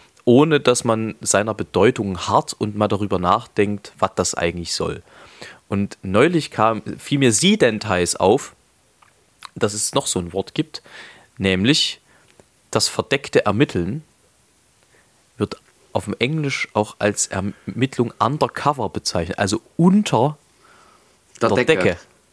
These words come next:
Speaker 1: Ja.
Speaker 2: Ja.
Speaker 1: Ah, es ist, äh, auch schön gewesen. Da hatte ich auch wieder so einen, so einen kurzen Wow-Moment, als man, als man drüber nachdenkt. Das ist echt irgendwie witzig, ne? Dass man so manches einfach nicht,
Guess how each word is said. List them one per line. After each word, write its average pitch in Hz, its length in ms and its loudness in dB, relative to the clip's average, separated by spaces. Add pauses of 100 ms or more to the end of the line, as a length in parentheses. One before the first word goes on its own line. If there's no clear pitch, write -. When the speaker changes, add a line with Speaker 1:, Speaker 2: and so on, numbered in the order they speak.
(140)
Speaker 1:
Ja. 98 240 -2 (540)
Speaker 2:
Ja. - 140 -2 (640)
Speaker 1:
Ah, 107 200 0
es 131 120 -2
ist, - 340 0
äh, 123 380 6 (500)
auch 131 240 0
schön 147 320 2
gewesen. 98 300 0
Da 107 60 6
hatte 117 100 2
ich - 40 -4
auch 127 80 0
wieder 123 140 2
so 113 140 4
einen, 110 100 -2
so 104 80 -2
einen 107 140 -2
kurzen 139 260 0 (100)
Wow-Moment, 104 680 4
als 101 140 2
man, 101 160 -4
als 101 160 -4
man 98 80 -6
drüber 101 160 0
nachdenkt. 101 320 -2 (680)
Das 104 200 -10
ist - 180 -8
echt - 220 -2 (280)
irgendwie 135 300 0
witzig, 107 300 -4
ne? 104 100 -4
Dass 104 160 -8
man 107 220 -4
so 107 160 -4
manches 135 400 -4
einfach 135 380 -4
nicht, - 360 -8